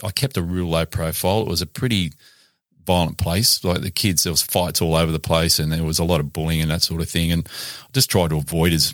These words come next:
as much as I could. Um, but it wasn't until I went to year eleven and twelve where things started to change for me. It was, um,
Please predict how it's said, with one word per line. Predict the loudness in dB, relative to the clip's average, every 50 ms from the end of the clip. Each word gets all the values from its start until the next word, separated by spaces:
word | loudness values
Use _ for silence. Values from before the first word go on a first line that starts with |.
| -6 -10
as | -10 -10 _ -10 -4
much | -2 -2 -2 0 -2
as | -2 0 0 0
I | -2 -2
could. | -4 -2 -2 -2 -2 -2 -6 -20 _ _
Um, | -4 -2 0 2 2 2 0 0 -4 -6 _ -20 _ _ _ -20 _ _ _ _
but | -2 0
it | 2
wasn't | 2 2 2 2 2 0
until | 0 0 0 0 0
I | 0
went | 2 0 0 0
to | 0 0 0
year | 0 2
eleven | 2 2 2 2 2 0
and | -2 -4
twelve | -2 0 0 2 2 0 0
where | 0 -2 -2
things | -2 -4 0 0
started | 0 0 0 -2 0 -2
to | -4 -4
change | -4 -4 -2 -2 -2 -4 -4
for | -4 -2
me. | 0 0 0
It | 0 -2
was, | -2 0 0 0 0 2
um, | 0 -2 -2 -2 -4 -6